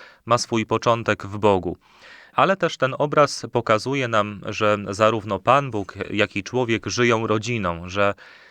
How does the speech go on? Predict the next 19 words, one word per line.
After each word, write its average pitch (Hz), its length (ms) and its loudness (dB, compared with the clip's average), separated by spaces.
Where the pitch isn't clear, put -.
zarówno 113 500 0
Pan 127 300 2
Bóg, 123 160 -8
jak 107 140 -6
i 101 220 -6
człowiek 123 480 -2
tworzą 104 680 0
wspólnoty, 110 640 -2
potrzebują 110 760 0
tej 98 180 -2
bliskości, 98 680 -2
potrzebują 107 720 0
tego 107 360 2
bycia 101 580 0
we 107 120 0
wspólnocie. 101 760 -2
Papież 175 420 0
Benedykt 117 640 0
szesnasty 110 760 0